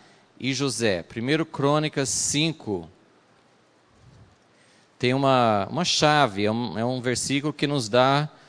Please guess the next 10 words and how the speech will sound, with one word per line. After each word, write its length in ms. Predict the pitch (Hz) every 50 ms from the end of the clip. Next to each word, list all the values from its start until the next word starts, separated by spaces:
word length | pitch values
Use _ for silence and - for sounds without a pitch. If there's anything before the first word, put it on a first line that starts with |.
| - - - _ _ _ -
uma 240 | 113 123 135 135 131
chave 640 | - - - 131 123 131 135 139 139 127 139 143
sobre 720 | - - - - 139 139 143 135 131 139 139 139 143 151 151 - _ _ _ _ _ _ _ _ _ _ _ _ _ -
o 120 | 120 117
significado 640 | - - 151 143 147 127 135 135 - - 139 135 123
espiritual 800 | 123 - - - 123 131 123 - - 113 110 117 123 127 135 135
desses 500 | 123 131 135 - - 135 123 - - -
filhos 580 | - - 139 139 143 139 127 113 107 101 -
de 540 | - - - 123 120 120 120 120 113 - - - _ _ _ -
Jacó. 720 | 110 - - 127 127 - - - 127 123 113 98 82 -